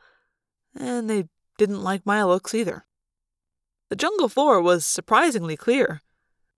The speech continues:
Down at foot level, there wasn't much growing, just dead leaves. But at face level, there were vines and bushes and ferns,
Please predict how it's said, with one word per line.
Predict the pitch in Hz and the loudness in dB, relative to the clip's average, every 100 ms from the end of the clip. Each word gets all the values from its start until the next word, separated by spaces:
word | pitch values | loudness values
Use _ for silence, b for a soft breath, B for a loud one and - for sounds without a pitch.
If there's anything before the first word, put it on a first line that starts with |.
| _ | _
Down | 190 214 | 2 2
at | 269 - | 2 0
foot | 226 - | 0 2
level, | 277 359 330 | 2 2 -2
there | 220 175 - | -4 -8 -2
wasn't | 208 269 180 | -2 -2 -4
much | 208 - | -4 -2
growing, | - 214 240 160 - | 0 0 0 -8 -14
just | - 196 - _ | -10 -10 -10 _
dead | - 180 180 | -2 0 0
leaves. | 202 233 170 - - _ _ _ _ _ _ _ | -2 -4 -6 -10 -14 _ _ _ _ _ _ _
But | 190 190 | 2 4
at | 185 | 2
face | - 254 359 - 190 | 4 6 6 4 0
level, | 170 180 190 - | 2 2 0 -2
there | 190 | 0
were | 180 | 0
vines | 156 175 196 247 269 240 | 2 2 2 2 -2 -6
and | 156 143 - | -6 -6 0
bushes | 233 - 302 220 | 2 2 -2 -4
and | 160 - | -8 -6
ferns, | - 262 202 151 156 | -2 0 0 -6 -12